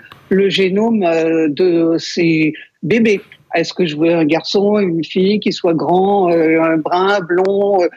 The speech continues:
et tout. Donc, il va avoir, euh, des discussions. Est-ce qu'il faut qu'il ait l'intelligence d'Einstein, euh, ou celle d'Emmanuel Le Chypre ? Enfin bon, il y a beau-, tout de même beaucoup. Euh, peut-être qu'éventuellement, à un moment donné, euh, on se dira, ben, nous, moi, non, moi, je voudrais un bébé, euh,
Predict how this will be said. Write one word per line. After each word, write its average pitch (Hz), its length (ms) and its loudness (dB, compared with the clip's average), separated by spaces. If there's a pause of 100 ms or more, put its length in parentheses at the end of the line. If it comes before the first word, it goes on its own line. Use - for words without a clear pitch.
(260)
et 180 140 0
tout. 311 240 0
Donc, 226 360 -4
il 233 260 -2
va 220 160 0
avoir, 220 420 -2 (120)
euh, 190 200 0 (280)
des 190 200 0
discussions. 226 640 -2
Est-ce 175 180 -6
qu'il 170 240 -10
faut 196 160 -2
qu'il 170 280 -6
ait - 20 2
l'intelligence 175 600 0
d'Einstein, 175 720 0
euh, 170 140 2 (380)
ou 196 100 2
celle 190 300 0
d'Emmanuel 175 520 0
Le 180 100 2
Chypre ? 240 520 -2
Enfin 185 260 -2
bon, 254 240 0
il 208 60 2
y 214 40 4
a 226 60 0
beau-, 208 140 0
tout - 140 -8
de 262 60 0
même 254 120 0
beaucoup. 262 340 -4 (260)
Euh, 202 80 2
peut-être 262 500 -2
qu'éventuellement, 220 640 -2
à 302 100 0
un - 20 -2
moment 214 300 0
donné, 208 400 0
euh, - 20 2 (400)
on 190 100 2
se 165 80 -6
dira, 214 280 0
ben, 185 280 0
nous, 202 160 2
moi, 220 220 2
non, 214 240 0
moi, 220 160 -2
je 190 100 -4
voudrais 190 380 0
un 180 140 0
bébé, 190 440 0
euh, 165 140 0